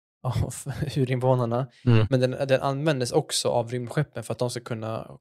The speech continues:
Speaker 1: kunna färdas i rymden,
Speaker 2: Jaha.
Speaker 1: ehm, på något vänster. Så den, och utan den så kan ju då inte, inte befolkningen liksom utforska och, och, och, och, och, och utveckla sig.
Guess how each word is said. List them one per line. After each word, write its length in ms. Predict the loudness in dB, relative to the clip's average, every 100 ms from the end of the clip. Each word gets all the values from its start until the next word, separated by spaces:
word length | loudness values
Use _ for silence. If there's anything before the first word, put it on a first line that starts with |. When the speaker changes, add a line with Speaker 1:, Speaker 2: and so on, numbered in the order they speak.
| _
Speaker 1:
kunna 360 | -6 -4 -4
färdas 640 | 2 4 4 4 0 -4 -2
i 60 |
rymden, 200 | 8 8 10
Speaker 2:
Jaha. 340 | 8 8 2 -8 _ _ 0
Speaker 1:
ehm, 600 | 2 2 -2 -4 -8 -4
på 180 | 2 2
något 140 | 2
vänster. 320 | -2 -4 -6 -6
Så 100 | -6
den, 260 | -4 -4 -8 _ _ _
och 140 | -2 0
utan 300 | 2 2 6
den 220 | 4 2
så 100 | -4
kan 240 | -4 -4
ju 80 | -2
då 160 | -4 -6
inte, 260 | -8 -6 -4 -4
inte 540 | -8 -8 -6 -6 -8 -14 _ _ _
befolkningen 600 | -2 -2 -4 -8 -12 -12
liksom 280 | -14 -12 -10
utforska 520 | -8 -6 -6 -6 -12
och, 260 | -14 -14 -14
och, 180 | -16 -16
och, 160 | -12
och, 200 | -12 -10 -10 -8 -10
och, 140 | -14 _ _
och 180 | -12 -8
utveckla 420 | -8 -6 -8 -8 -10
sig. 220 | -12